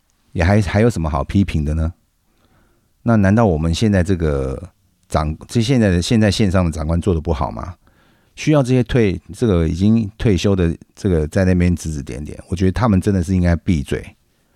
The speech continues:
回家领自己的退休。我们都没有觉得你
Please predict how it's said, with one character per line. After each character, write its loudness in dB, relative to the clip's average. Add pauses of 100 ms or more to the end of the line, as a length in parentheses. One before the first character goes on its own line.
(220)
回 2
家 2
领 0
自 -4
己 2
的 0
退 0
休。 0
我 -2
们 2
都 2
没 4
有 2
觉 -4
得 0
你 -2